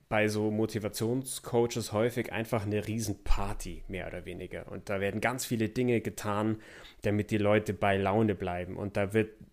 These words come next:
sich selbst gefeiert, sich gegenseitig gefeiert und dann wird geheult, dann wird gelacht, dann wird getanzt, dann wird geklatscht und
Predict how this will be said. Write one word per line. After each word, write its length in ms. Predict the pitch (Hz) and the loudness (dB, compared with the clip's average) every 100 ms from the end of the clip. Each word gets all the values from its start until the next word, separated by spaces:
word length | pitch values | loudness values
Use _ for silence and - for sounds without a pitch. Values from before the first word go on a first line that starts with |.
| _ | _
sich 260 | 110 107 - | -6 -4 4
selbst 320 | 135 147 - | 4 4 2
gefeiert, 520 | 123 - 123 131 120 | -2 2 4 4 2
sich 180 | 110 - | -2 -2
gegenseitig 600 | 139 143 127 120 110 113 | 0 0 2 2 2 0
gefeiert 580 | 110 - 110 107 107 104 | -2 0 2 4 4 2
und 300 | 110 104 - - _ - | -2 -2 -6 -18 _ 0
dann 240 | 113 107 | 2 6
wird 300 | 117 117 - | 4 4 -4
geheult, 760 | 127 107 117 104 131 160 147 139 | -2 4 4 8 10 10 8 6
dann 180 | 113 107 | 4 4
wird 220 | 120 120 | 0 2
gelacht, 440 | 120 117 151 - 117 | 2 6 4 2 -2
dann 140 | 104 | -2
wird 160 | 117 - | -4 -6
getanzt, 500 | 110 131 147 147 117 | -6 0 0 2 -2
dann 120 | 110 | -2
wird 140 | 120 | -4
geklatscht 600 | 123 - 143 147 147 - | -6 -2 0 0 0 -2
und 240 | 120 104 | -2 -4